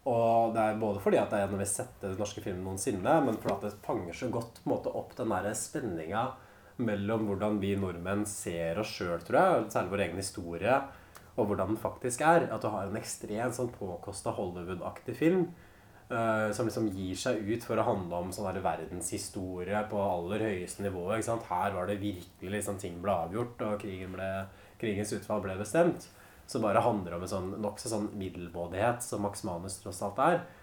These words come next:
Og det blir en sånn spenning hele tiden mellom de to tingene i filmen, synes jeg. Mellom liksom historiske realiteten, så filmen må jo på en måte portrettere på et nok så nøyaktig vis, og måten man ønsker at det skal være på.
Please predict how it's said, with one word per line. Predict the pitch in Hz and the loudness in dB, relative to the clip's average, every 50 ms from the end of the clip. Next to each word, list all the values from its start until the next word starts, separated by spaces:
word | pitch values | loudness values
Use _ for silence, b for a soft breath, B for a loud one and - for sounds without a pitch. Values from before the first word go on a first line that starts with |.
| B B | B B
Og | - 107 | -4 -2
det | 113 98 | 0 0
blir | 98 98 98 107 | 0 0 0 0
en | 110 - | 0 0
sånn | 113 110 | -2 -2
spenning | - - - - 135 117 104 92 87 92 98 101 | -2 -6 -4 0 0 2 2 0 -2 -2 -2 0
hele | 104 98 90 90 | 0 0 -2 -4
tiden | - - 92 85 82 95 104 107 107 | -6 -6 -6 -6 -4 -2 0 0 0
mellom | 104 87 78 87 95 98 98 90 | 0 -2 -4 -4 -4 -4 -4 -4
de | 92 92 90 | -6 -6 -8
to | - 95 92 | -8 -10 -8
tingene | - 101 90 87 87 92 92 | -6 -6 -6 -6 -8 -8 -8
i | 92 90 87 87 95 | -8 -8 -8 -8 -8
filmen, | - - 95 80 - 82 90 90 | -8 -8 -8 -8 -8 -8 -8 -6
synes | - 110 107 - 123 | -6 -6 -4 0 2
jeg. | 120 135 151 156 147 B B B B B B B B - | 4 4 4 2 0 B B B B B B B B -2
Mellom | 120 104 98 90 90 98 101 98 101 | 0 0 0 0 0 0 0 2 0
liksom | 101 98 101 92 101 | -2 -2 -2 -2 -2
historiske | 107 104 - 110 92 90 90 - - 104 | -2 -4 -4 -6 -6 -6 -6 -6 -4 -2
realiteten, | 98 95 98 95 - 110 85 80 - - - 143 156 160 | 0 0 0 -2 -2 -4 -4 -4 -6 -4 0 2 4 4
så | 139 - 131 123 | 2 0 -4 -4
filmen | - 107 92 95 101 101 | -4 -4 -4 -2 -2 -2
må | 98 95 92 90 | -2 -2 -4 -6
jo | 90 98 | -6 -6
på | 101 131 | -2 0
en | 127 | 0
måte | 104 - 87 | 0 0 -4
portrettere | 87 98 - 107 95 - - 95 87 87 90 85 - - | -8 -8 -6 -6 -6 -6 -6 -6 -6 -6 -6 -8 -8 -6
på | 101 | -6
et | 95 98 | -6 -6
nok | 92 85 - - - | -6 -8 -10 -12 -14
så | - - - 90 90 90 | -10 -8 -6 -6 -4 -4
nøyaktig | 92 92 - - - 104 95 92 | -6 -6 -8 -8 -6 -4 0 4
vis, | 123 196 220 214 - - - B B B B B B B B B B B B - - | 4 4 4 2 -2 -6 -8 B B B B B B B B B B B B -4 2
og | 113 104 104 107 110 113 113 - - - - - 127 | 4 6 8 8 8 8 6 2 -8 -10 -2 2 2
måten | 104 98 - 104 | 2 2 2 0
man | 104 113 123 - - | 0 0 0 -2 -2
ønsker | - 120 107 95 95 - - - - - 90 | -2 0 -2 -2 -4 -4 -6 -6 -6 -6 -6
at | 87 - | -6 -4
det | |
skal | - 120 110 | -2 0 2
være | 104 90 82 85 - | 2 2 0 0 0
på. | 117 | -2